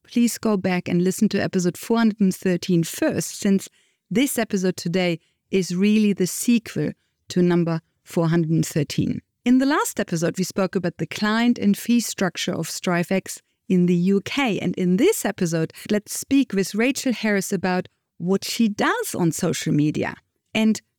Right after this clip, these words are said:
how they get so many referrals. At least let's ask the question. Before we start, let me play you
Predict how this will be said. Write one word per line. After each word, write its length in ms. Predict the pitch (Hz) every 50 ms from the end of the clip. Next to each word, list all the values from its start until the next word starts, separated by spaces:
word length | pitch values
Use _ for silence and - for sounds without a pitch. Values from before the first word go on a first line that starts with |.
| _ _ _ -
how 240 | - 226 247 269
they 160 | 277 269 262 240
get 220 | 208 220 214 208 - _ _
so 400 | - - - - - 269 269 269
many 260 | 262 254 240 233 226
referrals. 600 | 202 208 190 - - 196 - - - - - -
At 120 | - -
least 260 | 262 294 320 - - -
let's 180 | 233 226 -
ask 380 | - - 165 202 190 - - _
the 100 | 170 165
question. 420 | - - - - - - - 220 - - _ _ _ _ _ _ _ _ _ _ _ _ _ _ _
Before 300 | - 233 - - 302 359
we 100 | 403 381
start, 460 | - - - - 226 208 190 180 - _ _ _ _ _ _
let 180 | - 233 233 -
me 100 | 262 262
play 220 | - - - 254 254
you 180 | 226 233 226